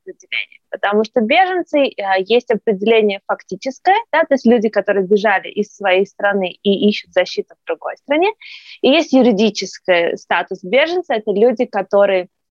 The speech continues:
приехали в страну и подали на прошение получения статуса беженца. То есть статус беженца — это юридический иммиграционный статус. По крайней мере, так это работает в Канаде.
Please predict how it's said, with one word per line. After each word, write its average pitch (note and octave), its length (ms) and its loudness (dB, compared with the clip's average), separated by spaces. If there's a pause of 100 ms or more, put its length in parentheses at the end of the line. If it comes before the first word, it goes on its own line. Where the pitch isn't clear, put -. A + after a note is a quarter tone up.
приехали G#3+ 540 0
в - 60 -18
страну G#3 520 -2
и A#3 120 -4
подали G#3+ 560 0
на F3+ 320 -4
прошение C4+ 680 -4
получения A3+ 500 0
статуса F#3 640 -4
беженца. D#3+ 380 -2 (240)
То F3+ 60 -6
есть G3+ 100 -8
статус B3+ 400 0
беженца — C#4+ 540 0
это G#3+ 300 0 (460)
юридический A3+ 920 2
иммиграционный G#3 1120 2
статус. - 600 -8
По G3+ 100 0
крайней B3+ 240 2
мере, G#3+ 180 4
так F#3+ 280 -4
это F#3+ 80 -8
работает E3+ 420 -8
в - 60 -20
Канаде. E3+ 400 -4